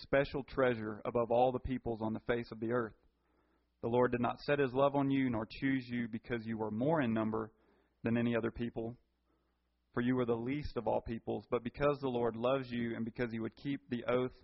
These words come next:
which he swore to your fathers." Deuteronomy ten fifteen, "The Lord delighted only in your fathers to love them. He chose their descendants after them, you above all peoples,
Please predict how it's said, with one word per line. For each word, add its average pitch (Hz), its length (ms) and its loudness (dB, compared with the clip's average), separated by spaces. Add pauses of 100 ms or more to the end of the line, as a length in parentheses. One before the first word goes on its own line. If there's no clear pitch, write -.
(340)
which 120 180 -4
he 117 120 -8
swore 117 520 -4 (380)
to 120 100 -6
your 110 140 -2
fathers." 117 580 -4 (340)
Deuteronomy 120 640 2
ten 135 460 0
fifteen, 135 680 -2 (640)
"The 127 80 4
Lord 127 240 4
delighted 123 380 4
only 147 360 4
in 120 80 2
your 117 120 0
fathers 113 500 2
to 120 80 -4
love 127 300 2
them. 123 360 0 (100)
He 127 140 -2 (180)
chose 143 500 0 (340)
their 123 140 2
descendants 135 440 0
after 131 320 0
them, 110 360 -2 (340)
you 139 360 4
above 117 440 2
all 127 380 0
peoples, 110 600 -6